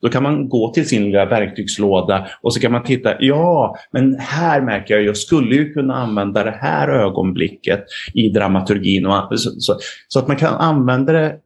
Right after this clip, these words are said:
som hjälpmedel, tycker jag. Men jag tycker inte man ska följa slaviskt.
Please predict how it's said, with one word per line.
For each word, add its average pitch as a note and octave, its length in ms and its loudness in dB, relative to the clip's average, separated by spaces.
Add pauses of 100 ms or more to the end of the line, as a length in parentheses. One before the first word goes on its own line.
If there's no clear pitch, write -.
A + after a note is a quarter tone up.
(160)
som A#2+ 400 0
hjälpmedel, A2 1040 0 (680)
tycker - 240 0
jag. B1 280 0 (300)
Men A#2+ 320 2
jag A#2 160 0
tycker - 180 0
inte C#3 180 0
man A#2+ 120 2
ska C#3+ 260 -2
följa A2+ 440 0
slaviskt. G#2 840 -2